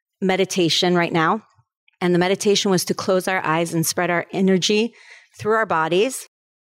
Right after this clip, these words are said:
through the room, and around the globe. Today we have a very plagued society,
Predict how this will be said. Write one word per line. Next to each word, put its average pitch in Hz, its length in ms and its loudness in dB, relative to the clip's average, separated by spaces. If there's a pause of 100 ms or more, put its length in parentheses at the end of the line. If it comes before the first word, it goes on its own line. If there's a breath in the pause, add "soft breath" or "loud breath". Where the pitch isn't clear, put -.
through 202 360 2
the 214 100 2
room, 170 480 0 (720 soft breath)
and 180 100 -2
around 175 300 2
the 175 80 0
globe. 170 480 0 (640)
Today 220 320 0
we 226 120 0
have 196 500 -2 (320)
a 190 100 -2
very 185 260 0
plagued 175 440 -2
society, 160 720 0